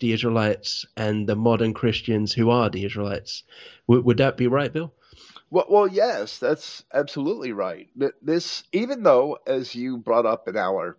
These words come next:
Speaker 2: pre-program banter, that word anointed can have a certain signification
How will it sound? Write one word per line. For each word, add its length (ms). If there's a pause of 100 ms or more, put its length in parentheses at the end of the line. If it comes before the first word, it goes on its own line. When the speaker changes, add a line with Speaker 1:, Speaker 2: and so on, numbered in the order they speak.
Speaker 2:
pre-program 1080 (160)
banter, 560 (560)
that 180
word 360
anointed 680
can 220
have 540 (280)
a 40
certain 320
signification 1040